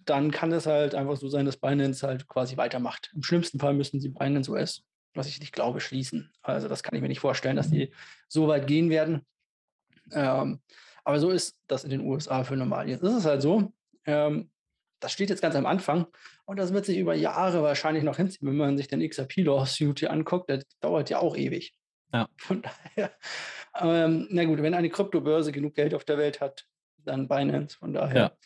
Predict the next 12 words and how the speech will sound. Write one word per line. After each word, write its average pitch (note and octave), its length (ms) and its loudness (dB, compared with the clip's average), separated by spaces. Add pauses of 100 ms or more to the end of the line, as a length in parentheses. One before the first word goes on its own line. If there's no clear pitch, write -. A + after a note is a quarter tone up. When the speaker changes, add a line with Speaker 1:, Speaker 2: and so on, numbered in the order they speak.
(220)
Speaker 1:
mache D#3 160 2
ich C#3+ 80 0
mir D3+ 100 4
darum D3 300 2
erstmal C#3+ 440 0 (840)
keine E3 260 2
Gedanken. C3+ 540 -2 (400)
Speaker 2:
Na, D3 100 8
vor D3 100 6
allen D#3+ 80 8
Dingen, D#3 120 8
Speaker 1:
Allerdings, - 180 -6